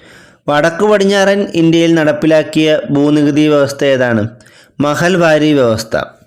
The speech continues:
വടക്കു പടിഞ്ഞാറൻ ഇന്ത്യയിൽ നടപ്പിലാക്കിയ ഭൂനികുതി വ്യവസ്ഥയാണ് മഹൽവാരി വ്യവസ്ഥ. ബംഗാളിലെ ധനികരായ കർഷകർ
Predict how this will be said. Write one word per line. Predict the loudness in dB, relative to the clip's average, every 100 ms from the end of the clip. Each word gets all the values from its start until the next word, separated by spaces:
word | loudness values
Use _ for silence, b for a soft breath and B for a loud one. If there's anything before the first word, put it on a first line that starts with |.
| _ _ b b b b -6
വടക്കു | -4 -2 0
പടിഞ്ഞാറൻ | 0 0 0 0 -2 -4
ഇന്ത്യയിൽ | -2 0 2 0
നടപ്പിലാക്കിയ | 0 -2 -2 -2 -2 -2 0 0 -2 -4
ഭൂനികുതി | -2 0 0 0 0
വ്യവസ്ഥയാണ് | 2 2 0 -2 -2 0 -2 -4 B B B B
മഹൽവാരി | -4 -2 0 0 0 0 0 0 -2
വ്യവസ്ഥ. | -2 0 0 -2 -6 -6 -8 _ _ _ _ _ _ _ _ B B B
ബംഗാളിലെ | -4 0 2 2 2 0
ധനികരായ | 0 0 0 0 2 2 2 0 -2 -4
കർഷകർ | -4 -2 0 0 -2